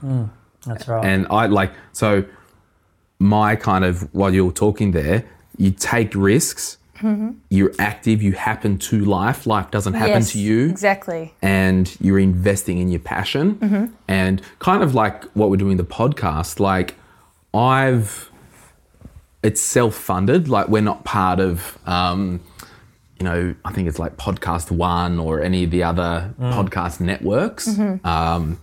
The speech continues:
Speaker 2: which, yes, they might be able to help you grow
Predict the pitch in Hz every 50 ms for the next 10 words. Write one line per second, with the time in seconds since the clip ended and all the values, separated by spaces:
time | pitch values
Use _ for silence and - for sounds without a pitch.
0 | - - _ - - _ - 113 113 95 - - - - - - _ _ _ _
1 | _ _ _ _ _ _ - 101 104 107 90 - - - 101 101 98 95 95 92
2 | - 87 90 85 87 85 80 - - 107 101 98 78 - - - - 90 90 85
3 | - - 85 90 101 110 104 80 - 76 98 139